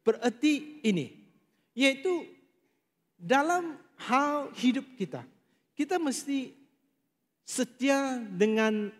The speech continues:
tindakan kita, dengan tindakan kita. Yaitu yang pertama, untuk setia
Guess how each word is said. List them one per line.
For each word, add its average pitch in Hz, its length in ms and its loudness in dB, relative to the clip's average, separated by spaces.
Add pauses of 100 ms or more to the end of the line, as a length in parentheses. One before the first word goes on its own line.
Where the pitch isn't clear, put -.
(520)
tindakan 214 640 6
kita, - 320 -2 (640)
dengan 226 320 6
tindakan 196 520 4
kita. 147 280 -4 (480)
Yaitu 320 520 2 (280)
yang 262 200 4
pertama, 277 520 0 (560)
untuk 302 360 -2
setia 285 680 2